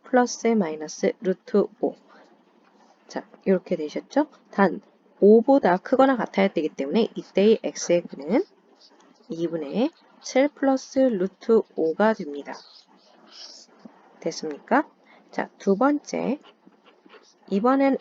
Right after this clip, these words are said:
에프엑스와 F 역함수 X가 같게 된다. 이건 무슨 뜻인가요? 에프엑스와 X가 같은, 즉 에프엑스와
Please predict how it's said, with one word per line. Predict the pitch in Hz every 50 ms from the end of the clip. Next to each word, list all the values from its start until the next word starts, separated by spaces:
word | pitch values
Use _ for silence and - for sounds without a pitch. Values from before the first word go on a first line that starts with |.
| _
에프엑스와 | - 175 180 - _ - 262 247 - - - 143 160 185 214 196 - _ _ _ _ _ _ - _
F | - 180 - - - 262
역함수 | 262 208 - - - - 180 180 170 170 - 226
X가 | 240 - - - - - - 151 175 202 202 -
같게 | - - - _ - 196 196
된다. | 190 156 139 143 - 156 147 - _ _ _ - -
이건 | 170 175 170
무슨 | 160 165 - - 185
뜻인가요? | 175 - 170 175 165 160 156 151 156 196 277 330 - _ _ _ - _ _ _ _ _ _ _ _ _ _ _ _ _ _
에프엑스와 | - 160 - _ - 190 175 - - - - 143 151 180 240 330 - _ _ _ _ _ _ _ _ -
X가 | 156 - - - - - 139 - 170 214 294 330 - _ _ _ _ _ _
같은, | _ - - - - - - - - - _
즉 | - - 156 - _ _ _ _ _ _ _ _ _ _ _ _ -
에프엑스와 | 160 170 - - 190 170 - - - 151 185 220